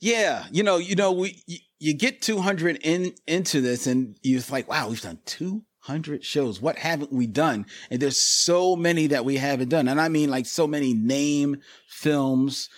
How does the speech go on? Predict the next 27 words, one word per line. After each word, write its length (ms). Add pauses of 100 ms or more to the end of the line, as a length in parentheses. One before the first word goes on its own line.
(220)
so 220
many, 460
uh, 480 (200)
favorites 920
of 320
people 480
that 240
we 140
haven't 420
done, 300 (160)
so 160
many 160
favorites 340
that 140
are 100
on 180
our 200
list. 240
Like 120
you 80
said, 280
we 80
just 180
kinda, 240
like, 220 (140)
just 200 (400)
keep 280